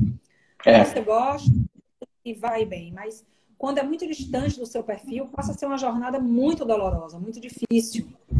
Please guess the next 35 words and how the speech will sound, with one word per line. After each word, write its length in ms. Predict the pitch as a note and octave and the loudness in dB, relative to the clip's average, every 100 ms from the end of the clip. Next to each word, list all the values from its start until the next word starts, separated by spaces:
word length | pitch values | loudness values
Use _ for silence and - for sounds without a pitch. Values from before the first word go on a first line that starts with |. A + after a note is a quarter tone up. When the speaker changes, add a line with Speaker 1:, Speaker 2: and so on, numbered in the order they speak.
| - A#2+ _ _ - _ _ _ | 2 -2 _ _ -20 _ _ _
Speaker 2:
Então, 140 | G#3+ | 0
acho 120 | A#3+ B3 | 0 0
que 60 | |
as 80 | C#4 | 2
pessoas 320 | C4+ C4 C#4 | 2 4 4
têm 120 | D4 | 4
que 200 | D4 - B3 | 0 -8 -6
escolher 360 | - C#4 C4+ | 4 6 6
muito 240 | C#4+ D#4 F4 | 6 0 0
bem 300 | C4 B3+ G#3 | 0 0 -2
isso, 240 | G#3 - | -2 -2
né? 180 | F#3+ A#3 | -2 -4
Dentro 240 | A3+ A#3+ A#3 | -2 -4 -4
daquilo 500 | A3+ - A3+ A#3+ - - _ _ | -6 -2 -2 -2 -8 -14 _ _
de 160 | G#3 A3+ | -10 -8
que 160 | C4 | -2
o 80 | C4 | -2
que 100 | C4 | 0
é 60 | E4+ | 0
que, 180 | G4+ G4 | 0 -2
o 500 | - _ _ _ - | -4 _ _ _ -12
que 80 | - | -12
é 20 | - | -2
que 60 | |
conecta 500 | A4 F#4+ B3+ C4 C#4 | 0 2 0 -2 -4
mais 240 | A#3 A3+ A3+ | -2 -4 -4
com 140 | A3+ | -2
você. 420 | G#3+ G#3 - F3+ | -2 -2 -4 -2
Não, 180 | F3 - - | -2 -6 -4
a 80 | |
gente 260 | G3+ B3+ B3+ | -2 -2 -4
não 100 | C#4+ | -6
precisa 260 | D4 C4 B3+ - _ _ C4 | -6 -10 -8 -10 _ _ -4
de 120 | A3 A3+ | -2 -2
um, 220 | A3 | -2